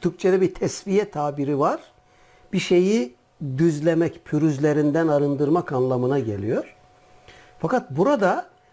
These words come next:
sevveyte tabiri, Arapça kökenini, kelimenin kökünü dikkate aldığımızda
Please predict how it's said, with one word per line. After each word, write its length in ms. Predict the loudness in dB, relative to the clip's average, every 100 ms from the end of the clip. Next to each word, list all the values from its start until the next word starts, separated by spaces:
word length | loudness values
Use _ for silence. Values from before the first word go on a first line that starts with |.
| _
sevveyte 920 | -20 -10 -2 -2 -2 0 0 0 -4 -2
tabiri, 500 | -2 -2 -2 -4 -2
Arapça 460 | 0 -2 -2 -4 -2
kökenini, 720 | -2 -2 0 2 4 2 0 -10 _ -6
kelimenin 680 | -2 2 2 4 4 2 0 -20 _ -10
kökünü 480 | -2 0 2 2 0
dikkate 400 | -4 -6 -6 -4
aldığımızda 880 | -2 -2 -2 0 -2 -2 -2 -2